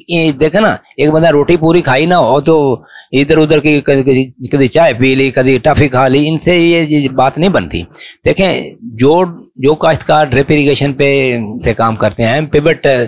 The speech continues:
सिस्टम है उनका, स्प्रिंकलर सिस्टम है, तो वो इससे काश्त, फसलें काश्त करते हैं, गंदम भी इससे हो जाती है।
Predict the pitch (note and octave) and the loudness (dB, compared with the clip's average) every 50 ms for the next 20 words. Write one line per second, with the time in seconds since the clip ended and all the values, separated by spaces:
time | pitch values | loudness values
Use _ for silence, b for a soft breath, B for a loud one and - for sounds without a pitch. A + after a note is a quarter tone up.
0 | b b b b - C3+ B2+ - - D#3+ D#3 D3 C3+ B2+ A#2+ G2+ - A#2 A#2 A#2+ | b b b b -4 -2 -2 0 2 0 2 2 0 0 0 0 0 0 0 0
1 | - - - C#3+ D3 D3+ - D#3 D#3 C#3+ A#2+ C3+ B2 G#2 - - C3+ C3+ B2 A2 | 0 -2 -2 -2 -2 -2 0 0 0 0 0 -2 -2 -2 -2 0 0 2 2 0
2 | G#2+ A#2 - B B B B B B B B _ D3+ D3+ E3 D#3+ D3+ D3+ D3+ D#3+ | 0 -4 -6 B B B B B B B B _ -4 -2 2 2 2 2 2 0
3 | D3+ - - G#3 G3+ F3 E3+ D#3+ D#3 C3 F#3 D3+ - C#3+ C3+ - D3 D3 C3+ C3+ | 0 0 0 0 0 2 2 2 2 0 0 -2 0 -2 -2 0 -2 -2 0 0
4 | C3 B2+ A#2+ - - A2+ G2+ G2 A2+ A#2 C3+ C#3+ C#3 C#3+ D3+ F3 F3+ D#3+ F3 A3 | 0 0 -2 -2 -2 -4 -2 -2 -2 -2 -2 0 0 2 2 2 2 2 2 2
5 | A3 E3 - - D3 C3+ A#2+ A#2 A#2+ C3 A#2 - - B2+ A#2 G#2 G#2 - | 2 0 0 0 0 0 0 0 0 0 0 0 0 0 2 2 0 -2